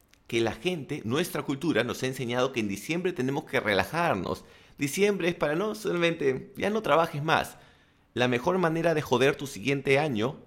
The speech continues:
es jodiendo el último mes del año previo. Por eso diciembre nos enseñan de esa manera. Al mismo tiempo,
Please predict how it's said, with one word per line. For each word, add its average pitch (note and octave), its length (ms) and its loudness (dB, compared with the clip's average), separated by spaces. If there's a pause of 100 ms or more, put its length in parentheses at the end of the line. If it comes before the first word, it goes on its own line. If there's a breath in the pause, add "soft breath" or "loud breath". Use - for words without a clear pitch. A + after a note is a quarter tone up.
es A#2 100 -2
jodiendo B2 420 0
el A#2 100 4
último C3 320 0
mes A#2+ 180 4
del G#2 140 0
año G2 200 0
previo. - 380 -2 (120)
Por A#2+ 140 4
eso C3 200 2
diciembre C3+ 420 0
nos A#2 160 -6
enseñan G#2+ 400 -2
de F#2+ 60 2
esa G2 180 -2
manera. F2 380 -4 (680 soft breath)
Al A2 160 6
mismo F#3+ 260 2
tiempo, D3+ 460 0